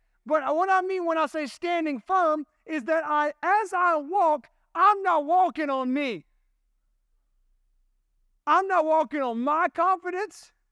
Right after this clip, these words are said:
I'm sure not walking on my job's confidence.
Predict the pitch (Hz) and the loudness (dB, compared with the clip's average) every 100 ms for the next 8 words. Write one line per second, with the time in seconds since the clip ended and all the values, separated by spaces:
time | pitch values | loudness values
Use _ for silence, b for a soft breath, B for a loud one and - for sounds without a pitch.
0 | _ _ - 311 339 254 - 359 440 403 | _ _ -4 0 0 0 -10 -6 -2 -2
1 | 320 302 302 285 277 262 247 226 170 254 | 0 0 0 -2 -4 0 -2 -2 -2 0
2 | 320 359 - 339 370 339 349 392 - | 0 0 -2 -2 -2 -2 -8 -8 -12